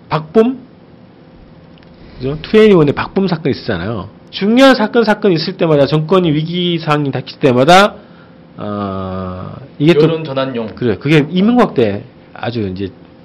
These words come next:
Speaker 1: 그죠? 심했죠. 근데 박근혜까지 이어지고 있어요. 그래서 세월호 사건이 정말 딱 진앙으로 보면 두 가지인 거예요. 박근혜 정부 입장에서는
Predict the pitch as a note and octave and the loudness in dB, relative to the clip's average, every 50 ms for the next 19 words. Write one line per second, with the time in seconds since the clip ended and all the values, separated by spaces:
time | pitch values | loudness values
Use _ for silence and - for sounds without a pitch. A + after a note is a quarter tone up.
0 | - - - - - G2 G2+ A#2 - - - D#3+ D#3 D3+ D3+ D#3 - F2 F#2 G#2+ | -20 -20 -20 -20 -20 -20 -20 -18 -16 -10 -4 0 0 0 0 -2 -8 -8 -10 -10
1 | - - C#3 B2 - - - - - - F3+ E3+ D3+ - A#2+ A2 A2+ C3+ D3+ D3+ | -10 -6 -6 -6 -8 -8 -14 -14 -4 0 0 2 2 2 0 0 0 0 0 0
2 | B2 A2 F#2+ F#2+ - - F2+ G#2 B2 A#2 C#3+ F3 - - - - - - - - | 0 0 -4 -6 -6 -6 -6 -4 -4 0 0 0 0 0 -6 -16 -18 -18 -16 -14
3 | - - - - - - - - - - - - - - - - C#4+ D#4 D#4 D4 | -14 -14 -14 -14 -14 -16 -18 -20 -20 -20 -20 -20 -16 -4 4 6 8 8 10 10
4 | C#4+ C#4 C4+ C4+ C4 B3+ A#3 D3 - - - - - - - - - - - - | 10 10 10 10 10 10 10 8 4 0 -10 -18 -20 -20 -20 -20 -20 -20 -20 -20
5 | - - - - - - - - - F3 - - G#3+ F#3 F#3 G#3 G3+ D#3+ A2+ G2 | -20 -20 -20 -20 -20 -20 -20 -4 -4 -4 2 6 6 8 8 8 8 6 4 2
6 | G#2+ - - - - - A3 B3+ C#4+ D4 D4+ C#4+ B3+ G3+ D3 - - - - - | -4 -12 -20 -20 0 4 6 6 8 8 8 8 8 6 4 0 -6 -14 -20 -20
7 | - - - - - - - - - - - - - - - - - - - - | -20 -20 -20 -20 -20 -20 -20 -20 -20 -20 -20 -20 -20 -20 -20 -20 -20 -20 -20 -20
8 | - - - - - - - - - - - - C#3 - - - - - - - | -20 -20 -20 -20 -20 -20 -20 -20 -20 -18 -6 -6 -6 -6 -6 -18 -16 -8 0 4
9 | E3+ F3+ G3 G3 F3+ E3+ - A#2+ A2+ B2 D3 C3+ B2 - - D#3 E3 A3 G#3+ G#3 | 4 6 6 6 4 2 2 -2 -2 0 0 0 -2 -4 -8 0 4 4 4 4
10 | F3+ D3+ B2+ A2 G#2 G2 F#2 F#2 F2+ F#2 F#2+ A#2 A#2 F#2 E2+ - - - - - | 2 -4 -6 -8 -8 -10 -10 -10 -8 -6 -4 -4 -6 -8 -10 -14 -20 -20 -20 -20
11 | - - - - - - - - - - D#3+ D#3 - A3+ A#3 A3+ A3 G#3+ G#3 G3+ | -20 -20 -20 -20 -20 -20 -20 -10 -4 -4 -4 0 2 4 6 6 8 8 8 8
12 | G3 F#3+ F#3+ F#3 F3+ F3+ F3+ F3 E3+ E3 D#3+ D#3 D3 C#3 - D3+ D3+ D#3+ E3 D#3+ | 8 8 6 6 6 6 4 4 4 4 4 2 0 0 0 0 0 2 0 0
13 | D#3 D#3+ D#3 D3+ C3+ B2 B2 C#3+ D#3 E3+ F3+ F#3+ G3+ | 2 2 2 2 2 2 2 4 4 4 4 2 0